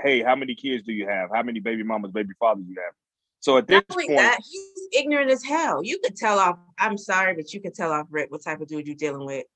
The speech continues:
Speaker 2: You, it take five sentences for that man to open his mouth. Somebody like that,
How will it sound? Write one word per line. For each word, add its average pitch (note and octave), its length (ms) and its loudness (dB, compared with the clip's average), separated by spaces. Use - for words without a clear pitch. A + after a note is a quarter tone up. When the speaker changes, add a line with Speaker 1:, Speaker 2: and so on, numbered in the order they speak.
Speaker 2:
You, G3+ 160 -4
it A#3 200 6
take G3+ 280 0
five B3 300 6
sentences G3 560 -6
for F#3 120 -6
that F3+ 140 0
man F3 180 0
to D3 40 -4
open E3+ 220 -4
his E3 120 -4
mouth. - 160 -10
Somebody A#3 360 4
like E3+ 240 2
that, G#3+ 320 4